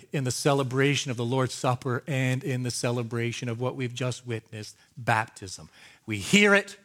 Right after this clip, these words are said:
audibly, we see it visually. This offer, this great offer, the one who offered himself upon Calvary's cross to make atonement for our sins, God now offers him to us to be received through faith.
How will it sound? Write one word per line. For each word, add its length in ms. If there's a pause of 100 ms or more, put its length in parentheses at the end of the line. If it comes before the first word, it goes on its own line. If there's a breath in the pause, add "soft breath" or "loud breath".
(180)
audibly, 600 (340 soft breath)
we 80
see 380
it 220 (140)
visually. 760 (720 soft breath)
This 320
offer, 420
this 200
great 300
offer, 360
the 100
one 200
who 180
offered 420
himself 440
upon 340 (180 loud breath)
Calvary's 600
cross 460
to 100
make 160
atonement 520
for 160
our 140
sins, 500 (280 loud breath)
God 340
now 340
offers 580
him 180
to 340
us 380 (240 loud breath)
to 100
be 140
received 840 (160)
through 500 (140)
faith. 880